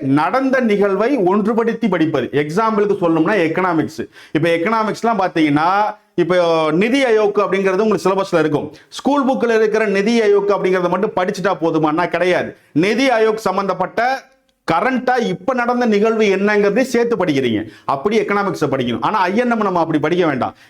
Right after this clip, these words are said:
இப்படிதான் ஜி எஸ் ரெண்டு விதமாக பார்க்கணும். ஒண்ணு, நடந்து முடிந்த நிகழ்வுகளை மட்டுமே இருக்கக்கூடிய சிலபஸ், அதுதான் ஐ என் எம் ஹிஸ்டரி. இது எல்லாமே நடந்து கொண்டிருக்கின்ற நிகழ்வோடு நடந்த நிகழ்வை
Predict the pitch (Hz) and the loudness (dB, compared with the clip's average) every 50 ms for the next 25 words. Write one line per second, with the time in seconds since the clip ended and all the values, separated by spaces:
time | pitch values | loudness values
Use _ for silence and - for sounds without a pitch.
0 | _ - 180 165 - 233 226 202 208 240 247 185 160 208 240 262 262 226 - 233 | _ -2 -2 0 0 0 0 0 0 0 0 -2 0 0 2 2 0 0 0 0
1 | 226 185 180 185 214 240 226 254 233 233 220 226 214 214 208 202 202 - 175 165 | 0 0 0 2 2 2 2 2 2 0 0 0 0 0 0 0 0 0 -2 -2
2 | 143 147 135 117 101 110 127 156 190 208 214 196 143 113 - - - _ _ - | -2 -2 -4 -4 -4 -2 -2 0 0 2 0 0 -2 -4 -8 -12 -18 _ _ -4
3 | 127 139 160 190 254 262 254 240 262 233 220 240 254 254 247 240 247 220 202 190 | -2 -2 0 0 0 0 0 0 2 2 2 0 2 2 2 2 2 0 0 2
4 | 214 233 233 226 220 196 220 220 220 247 277 277 - 151 151 165 170 165 - 247 | 2 2 2 2 2 2 2 0 0 0 -2 -4 -4 -2 -2 -2 -4 -2 -2 0
5 | 233 233 247 247 220 214 - 220 208 208 - 190 196 214 226 233 - 190 190 180 | 0 2 2 2 0 0 0 -2 -2 -2 -2 0 0 0 0 0 0 0 0 0
6 | 170 151 - - - 143 156 175 180 202 220 190 170 180 190 190 190 202 226 220 | 0 -4 -6 -6 -6 -2 0 0 2 2 0 0 0 0 0 0 0 -2 -2 -2
7 | 165 165 160 - - 214 196 175 156 147 151 156 156 156 147 - - - - - | -2 -4 -4 -2 -2 0 0 2 2 2 2 2 2 0 -2 -4 -4 -8 -18 -20
8 | - _ _ _ 120 127 139 156 185 233 262 277 269 294 285 254 269 262 240 247 | -20 _ _ _ -2 -2 0 0 0 0 0 2 2 2 2 0 0 0 0 0
9 | 247 240 - 240 247 240 233 208 233 226 220 208 208 214 214 214 220 226 240 262 | 0 0 -2 0 0 2 2 2 2 0 2 2 2 2 2 2 2 2 0 0
10 | 233 190 185 196 247 247 240 240 233 233 214 226 220 214 220 | 0 -2 -2 -2 -2 -2 0 0 2 2 2 2 2 0 0